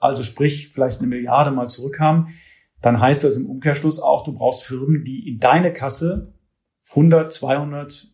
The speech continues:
dreihundert Millionen zurückspielen. Und das wiederum heißt, du musst Firmen bauen, die auch weit über eine Milliarde wert sind, sonst geht einfach diese Mathematik nicht auf. Also würde ich sagen,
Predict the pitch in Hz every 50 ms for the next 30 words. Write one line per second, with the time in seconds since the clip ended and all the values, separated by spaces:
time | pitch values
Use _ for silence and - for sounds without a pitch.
0 | _ _ - - 131 131 135 135 131 113 139 135 143 165 175 170 139 117 110 -
1 | - 107 110 - - - - 120 120 135 160 170 214 - - _ _ _ _ _
2 | _ _ _ _ _ _ - 139 117 151 143 143 - 147 165 165 165 160 160 147
3 | 147 143 139 147 147 - - 139 139 139 135 - - 143 139 135 139 135 135 131
4 | 131 135 139 143 131 131 131 127 135 131 127 - - 131 131 135 135 139 135 135
5 | 131 131 127 120 120 120 120 127 143 190 185 131 127 127 120 110 - 127 123 127
6 | 123 - - - - _ - 147 - - - - 131 127 110 117 113 117 113 110
7 | - - 120 113 117 - 147 - - 135 110 - - - - - - - _ _
8 | - - - - - - _ _ _ - 143 143 123 120 113 123 151 151 147 -
9 | - 143 147 156 151 151 151 - -